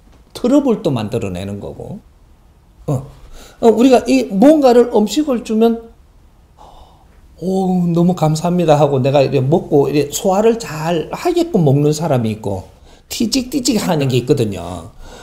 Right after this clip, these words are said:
어, 그럼 부작용이 일어나죠. 어, 항상 고마워하는 사람. 어떤 일도 부작용 안 납니다. 네가 고마워하는 게 입만 하냐, 진짜로 근기가 그렇게 바뀌어가 고마워하면서 사냐,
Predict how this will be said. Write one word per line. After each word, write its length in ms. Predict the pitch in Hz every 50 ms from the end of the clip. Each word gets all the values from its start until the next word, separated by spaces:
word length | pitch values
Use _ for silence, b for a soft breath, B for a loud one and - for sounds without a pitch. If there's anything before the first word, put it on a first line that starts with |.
| B B
어, 120 | 294 285
그럼 260 | 285 381 415 427 440
부작용이 520 | 370 311 349 359 370 359 359 311 214 226 294
일어나죠. 680 | 381 370 381 359 277 254 262 254 247 - - - - - - - _ _ _ _ _ _ _ - _ - - - _ _ _ _ _ _ _ _ _ _ _ _ _ _ _ _ _ _ _
어, 300 | - 185 147 - - - B B B B B B B B
항상 560 | B - - 381 427 440 427 - 440 440 - -
고마워하는 720 | - 220 214 214 208 214 202 202 185 151 147 127 117 107
사람. 280 | - - 87 78 82 - _ _ _ _ _ _ _ _ _ _ _ _ _ _ _ _ _
어떤 340 | - 254 254 254 - 302 294
일도 220 | 262 226 - 196 -
부작용 340 | 165 151 151 135 127 110 92
안 100 | 80 82
납니다. 220 | - - - - _ _ _ _ _ _ _ _ _ -
네가 280 | 165 202 247 208 160
고마워하는 560 | - 151 151 160 180 220 247 233 240 220 202
게 80 | 175 175
입만 420 | - - 240 247 262 262 254 262 247
하냐, 520 | 180 185 160 143 127 123 127 127 113 -
진짜로 680 | - - 233 269 254 - 226 208 196 220 233 233 - -
근기가 580 | - - 247 247 247 220 196 160 175 190 190 190
그렇게 380 | - 190 170 165 - 170 151
바뀌어가 480 | 131 135 131 - 165 151 135 135 123 -
고마워하면서 880 | - 123 113 117 127 147 180 196 185 180 - 277 320 320 277 226 - 156
사냐, 360 | - - 117 98 87 87 -